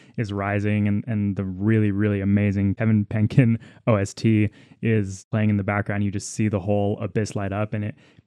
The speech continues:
it really brings to mind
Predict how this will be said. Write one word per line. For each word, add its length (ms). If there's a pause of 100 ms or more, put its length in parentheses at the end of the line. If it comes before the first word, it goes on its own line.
(160)
it 120
really 600 (640)
brings 400
to 80
mind 580